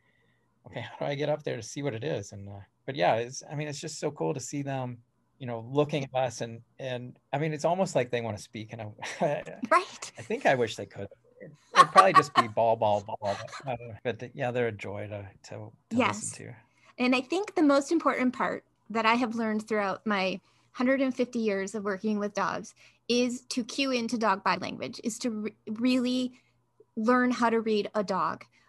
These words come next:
Speaker 2: um, any dog that you're working with. And that just takes time and experience. But as a young person, the advice that I would have loved to have gotten as a young person looking for a career in with dogs is dog body language and,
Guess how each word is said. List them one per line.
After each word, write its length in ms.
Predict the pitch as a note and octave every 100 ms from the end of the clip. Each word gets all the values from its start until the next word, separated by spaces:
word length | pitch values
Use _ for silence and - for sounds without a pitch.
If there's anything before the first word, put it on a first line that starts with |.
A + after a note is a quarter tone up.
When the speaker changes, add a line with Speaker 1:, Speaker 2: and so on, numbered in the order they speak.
| -
Speaker 2:
um, 140 | G3 -
any 200 | C4+ D4
dog 220 | G#3 G3
that 120 | G#3
you're 140 | G#3+
working 300 | G3 F#3+ G3
with. 140 | F#3 F3+
And 140 | - A3
that 160 | A3
just 240 | - E4 -
takes 220 | C#4 C4
time 340 | - A#3 A#3+
and 80 | A3+
experience. 760 | F3 - - A#3 G#3 F3 - - _ - _ -
But 240 | A3+ G#3+
as 160 | A#3 A3
a 40 |
young 180 | C4+ D#4+
person, 460 | C#4+ B3+ - A3+ A3 G#3 - - _ _ _ _ - -
the 160 | A3 A#3+
advice 340 | A3 B3+ A#3+
that 100 | A3 -
I 120 | A3
would 120 | A3
have 140 | G#3+ G3+
loved 380 | G#3+ A3 A3
to 100 | A3+
have 180 | G#3 G#3
gotten 280 | F#3+ F#3 F#3+
as 160 | F#3+ G3
a 40 |
young 200 | G3 F#3+
person 460 | G3 G3+ - G3 G3 -
looking 320 | A3 A3 A3
for 260 | G#3+ G3 F#3 - _
a 180 | G#3 G3 F#3 _ _
career 320 | - G#3 F#3+
in 360 | - G#3+ G3+ -
with 200 | A3 G#3
dogs 360 | - F3+ F#3 - -
is 280 | G#3+ G#3 - _ _ _
dog 200 | A3+ G#3+
body 260 | G3 F#3+ F#3+
language 440 | E3 D#3+ - - -
and, 160 | G#3+